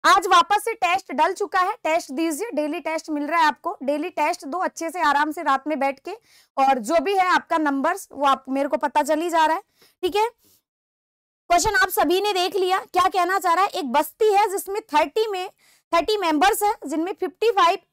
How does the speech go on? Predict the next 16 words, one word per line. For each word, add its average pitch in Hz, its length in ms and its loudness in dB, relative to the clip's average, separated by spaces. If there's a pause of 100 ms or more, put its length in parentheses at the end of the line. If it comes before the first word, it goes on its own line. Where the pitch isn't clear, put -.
अ, 277 360 4
जो 262 180 -2
एज 339 380 0
है, 403 100 2 (1120)
एज 440 240 -2
वर्ग 381 240 4
के 440 180 -2
लोगों 370 340 2
को 453 100 -2
निम्नलिखित 427 580 -2
श्रेणियों 359 460 -2
में 381 160 -4
बांटा 294 320 0
जा 233 200 -2
रहा 180 120 -8
है। 185 80 -20